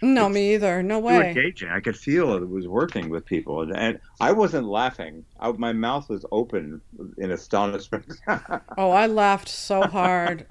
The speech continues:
Speaker 1: But I only laughed at the
Speaker 2: Uh-huh.
Speaker 1: men. The women were not, <clears throat> the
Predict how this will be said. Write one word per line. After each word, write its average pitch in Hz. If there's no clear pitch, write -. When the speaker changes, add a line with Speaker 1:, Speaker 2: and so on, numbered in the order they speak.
Speaker 1:
But 220
I 220
only 254
laughed 180
at 202
the 190
Speaker 2:
Uh-huh. 180
Speaker 1:
men. 151
The 202
women 233
were 220
not, 196
<clears throat> -
the 240